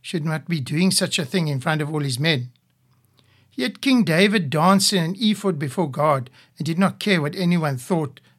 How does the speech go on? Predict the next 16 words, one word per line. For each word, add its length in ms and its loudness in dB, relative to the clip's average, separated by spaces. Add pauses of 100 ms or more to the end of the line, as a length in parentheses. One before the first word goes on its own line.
but 220 -8
God. 420 -4 (1120)
The 100 -4
prophet 360 -4
was 180 -2 (120)
angry 360 0
at 120 0
this 200 -2
and 160 -6
told 280 0
him 80 4
he 40 4
should 200 0
have 200 -4
gone 280 2
on 340 2